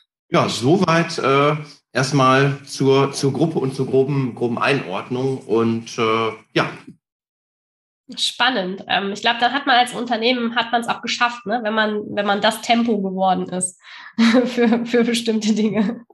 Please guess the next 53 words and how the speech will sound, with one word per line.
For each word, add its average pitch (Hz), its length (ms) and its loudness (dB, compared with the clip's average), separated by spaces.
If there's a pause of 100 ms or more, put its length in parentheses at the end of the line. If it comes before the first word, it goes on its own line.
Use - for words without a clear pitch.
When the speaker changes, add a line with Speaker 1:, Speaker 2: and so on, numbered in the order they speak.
(360)
Speaker 1:
Also 127 200 0
geschafft 170 400 2
haben 160 120 4
wir's, 147 160 0
haben 156 100 2
wir's 151 120 0
natürlich 139 300 -2
nie. 170 160 4
Das 156 140 -2
ist 135 100 -8
unser 135 180 0
Anspruch, 143 320 -4
dass 135 160 -2
wir 120 80 2
eigentlich 127 160 0
jeden 139 160 2
Morgen 127 160 2
aufstehen 127 540 0
und, 123 340 0
und 120 140 -4
natürlich 117 300 -2
an 117 60 -4
den 117 120 0
neuen 123 220 0
Themen 113 220 -2
arbeiten 101 520 -6 (400)
wollen. 139 340 4
Und 131 80 4
es 120 120 -2
gibt 143 180 -2
eben 123 160 2
auch 113 140 -4
viele, 131 420 0 (100)
viele 131 240 0
Märkte 127 380 2
und 120 80 -6
viele 123 200 -2
Bereiche, 120 440 0
wo 120 80 -2
wir 113 80 -4
noch 104 100 -6
Speaker 2:
Mhm. 101 60 -10
Speaker 1:
tiefer 143 220 0
rein 120 340 0
wollen. 113 360 -2
Und 104 260 -10
das 110 120 -12
ist - 120 -14
eben 113 200 -2
unser 107 220 0
Ansporn, 117 500 0
dass 110 220 -8
wir, 123 420 0